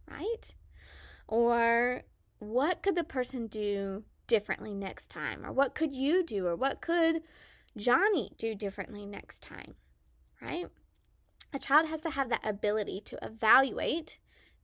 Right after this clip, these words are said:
in order to form an opinion, which, again, is pretty high order thinking, pretty, pretty big stuff for these little people. Sixth, top of the pyramid, we made it all the way to the top, is create.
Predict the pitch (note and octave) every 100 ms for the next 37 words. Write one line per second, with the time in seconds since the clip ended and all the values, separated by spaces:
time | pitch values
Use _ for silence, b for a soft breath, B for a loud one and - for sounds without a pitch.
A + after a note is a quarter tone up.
0 | - A3+ - B3 C4 C#4 D4 C#4+ A#3+ A#3
1 | A#3+ - - A3 A#3 - D#4 C#4+ F#3+ F3+
2 | E4 F4+ _ _ C#4+ D#4+ - - _ C#4+
3 | F4+ C#4 A#3 C4 - A#3+ - - C#4 C4
4 | - A3+ G3 F3+ F3 - - - - -
5 | A#3+ _ _ C#4 C4+ C4+ - - D4+ B3+
6 | - G#3+ G3 - - G#3+ - - - _
7 | - G3+ G3 - F#3+ C#3 - - - -
8 | - - b b b b b b b b
9 | - - D#4 - - - - - - G4
10 | F#4+ F#4 E4 D#4 C#4+ C#4 C4+ C4+ - C#4+
11 | F#4 G#4+ G4+ F4+ E4 D#4 C#4+ C#4 B3 C4
12 | A#3+ A#3+ G#3+ G3+ F#3+ - - - - G#3
13 | D#2+ - - -